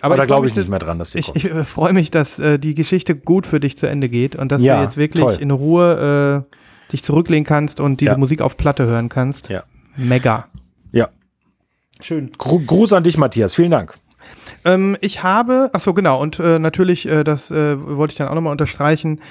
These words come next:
Speaker 1: kommt, äh, gerne in diese Instagram-Gruppe Vinyl in Sicht. Die, ähm, wir machen da eigentlich nichts anderes, außer, ähm, hin und wieder mal Links teilen mit Pre-Orders, mit Sachen, die irgendwie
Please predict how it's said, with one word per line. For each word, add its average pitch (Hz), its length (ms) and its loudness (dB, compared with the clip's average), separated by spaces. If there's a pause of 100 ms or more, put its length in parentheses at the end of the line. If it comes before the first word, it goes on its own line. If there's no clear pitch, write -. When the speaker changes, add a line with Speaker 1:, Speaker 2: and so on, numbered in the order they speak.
(460)
Speaker 1:
kommt, 165 280 -4
äh, 151 140 0
gerne 175 460 2
in 147 140 -4
diese 147 200 -2
Instagram-Gruppe 135 920 -2
Vinyl 131 300 0
in 139 80 -2
Sicht. 139 400 -4 (300)
Die, 135 240 0
ähm, 123 760 -2
wir 135 180 2
machen 139 340 0
da 131 440 2 (100)
eigentlich 147 280 -4
nichts 147 160 -6
anderes, 156 520 2
außer, 139 580 2
ähm, 127 500 -2 (440)
hin 147 180 0
und 131 180 -4
wieder 143 220 2
mal 127 240 2
Links 190 280 0
teilen 175 440 2
mit 135 200 -4
Pre-Orders, 160 760 0
mit 131 140 -2
Sachen, 151 240 -2
die 139 80 -2
irgendwie 131 220 -6